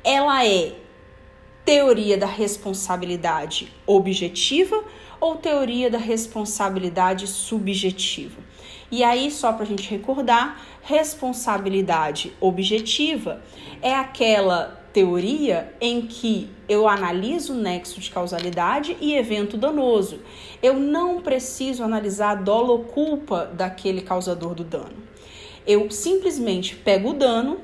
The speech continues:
e desse dano eu já apuro com o nexo de causalidade, eu já apuro a punição,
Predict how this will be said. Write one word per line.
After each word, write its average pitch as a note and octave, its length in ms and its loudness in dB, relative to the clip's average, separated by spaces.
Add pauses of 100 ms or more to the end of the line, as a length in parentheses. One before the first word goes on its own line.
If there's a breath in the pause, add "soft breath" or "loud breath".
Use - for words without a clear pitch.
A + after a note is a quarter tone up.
(160)
e D4+ 120 -2
desse C#4+ 480 -2
dano C4 500 2
eu C4+ 160 2
já C#4+ 160 0
apuro C#4+ 640 0 (600 loud breath)
com C#4 140 6
o C4 40 4
nexo A3 280 2
de A3 80 -4
causalidade, A3+ 720 0 (220 loud breath)
eu C4 140 4
já C4 160 4
apuro C4 420 0
a B3+ 60 6
punição, B3+ 920 0